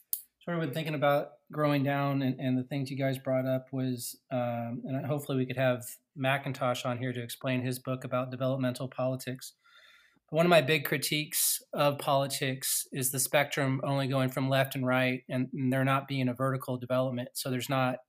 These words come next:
um, a, a top and a bottom. And I really do think we're in an age right now where the progressive green is starting to split. You see that specifically with Biden Democrats and you also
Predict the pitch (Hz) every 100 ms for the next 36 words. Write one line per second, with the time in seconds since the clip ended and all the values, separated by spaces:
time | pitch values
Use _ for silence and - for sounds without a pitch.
0 | _ 135 120 117 117 113 117 _ _ -
1 | _ _ _ 131 143 127 151 135 135 123
2 | 117 120 123 117 117 - 131 131 143 143
3 | 131 135 135 135 135 127 135 131 127 123
4 | 131 127 127 131 127 131 127 123 120 117
5 | - - - - _ _ 135 131 127 127
6 | 123 123 - 135 139 135 131 135 - 131
7 | 135 131 131 135 - - 131 127 123 123
8 | - - 147 170 151 127 - 135 131 127
9 | 131 _ - - 131 151 131 131 - 135
10 | 127 127 - 127 131 131 135 135 131 143
11 | 131 131 - 127 123 123 127